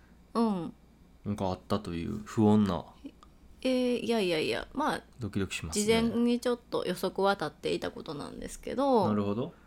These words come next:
Speaker 1: えー、さっき、あの、一緒に寝ていて、
Speaker 2: はい。
Speaker 1: あの、夜のね、寝かしつけで。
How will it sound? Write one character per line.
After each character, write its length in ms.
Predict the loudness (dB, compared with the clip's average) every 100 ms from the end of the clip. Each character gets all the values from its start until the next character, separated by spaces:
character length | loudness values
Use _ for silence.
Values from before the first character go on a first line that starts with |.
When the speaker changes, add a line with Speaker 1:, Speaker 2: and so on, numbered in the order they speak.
| -20 -20 -20 -20 -16 -6
Speaker 1:
え 380 | -4 -4 -4 -4
ー、 40 |
さ 160 | -2 -2
っ 60 | -4 -10
き、 540 | 0 2 4 4 2 -2
あ 140 | -8
の、 480 | -6 -8 -8 -8 -10 -16 -20 -20 -20 -20 -20 -20 -10 -6
一 80 |
緒 180 | -4 -2
に 140 | -2 -2
寝 120 | -2
て 200 | 0 0
い 80 | 0
て、 460 | -4 -4 -4 -6 0
Speaker 2:
は 100 | 0
い。 40 |
Speaker 1:
あ 20 |
の、 260 | 0 -6 -14 -20 -20 -20 -20 -20 -20 -20 -20 -8
夜 240 | -4 -2
の 140 | -4 -4
ね、 180 | -4 -4
寝 140 | -4
か 180 | -2 -2
し 60 | -4
つ 160 | -8
け 160 | -8 -6
で。 180 | -6